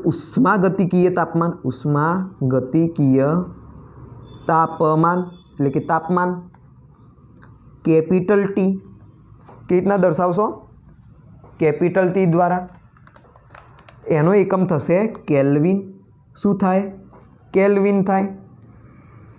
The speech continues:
કેપિટલ કે. એના પછી તમે લેશો પદાર્થનો જથ્થો. પદાર્થનો જથ્થો. એના સ્મોલ એન દ્વારા દર્શાવવામાં આવે, એન.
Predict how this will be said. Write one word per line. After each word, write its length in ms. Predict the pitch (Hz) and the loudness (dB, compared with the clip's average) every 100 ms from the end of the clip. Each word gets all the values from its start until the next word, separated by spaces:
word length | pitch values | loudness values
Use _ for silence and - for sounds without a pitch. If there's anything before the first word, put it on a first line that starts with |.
| - - - | -20 -20 -8
કેપિટલ 640 | 165 147 139 180 175 185 185 | 0 0 0 0 0 0 0
કે. 280 | 190 185 185 - - - - - - - - | 0 -2 -4 -12 -20 -20 -20 -20 -20 -20 -6
એના 240 | 165 156 165 | -2 0 0
પછી 260 | 175 147 | 0 0
તમે 220 | 165 160 165 | 0 2 2
લેશો 380 | 156 175 185 - | 2 0 -4 -6
પદાર્થનો 920 | - 135 143 147 147 156 151 156 170 180 | -2 0 2 0 -2 -2 0 0 2 0
જથ્થો. 580 | 135 - - 160 156 - - - - - - - - - - - - - - - - - - - - - | 0 -4 -4 -4 -4 -6 -18 -20 -20 -20 -20 -20 -20 -20 -20 -20 -20 -20 -20 -20 -20 -20 -20 -20 -18 -6
પદાર્થનો 500 | 147 156 156 156 139 | 0 0 2 0 0
જથ્થો. 480 | 143 156 170 165 - - - - - | 0 -2 -2 -4 -6 -20 -20 -14 -4
એના 380 | 151 156 185 180 - | 0 2 2 -2 -4
સ્મોલ 380 | 160 147 156 180 180 - | 0 2 2 0 -2 -2
એન 320 | 160 175 170 | 0 2 2
દ્વારા 420 | 135 139 135 139 135 | 2 0 0 -2 -2
દર્શાવવામાં 560 | 131 117 151 147 147 | -2 0 -2 0 0
આવે, 380 | 147 156 - - | 0 -2 -4 -2
એન. 220 | 143 143 | 0 2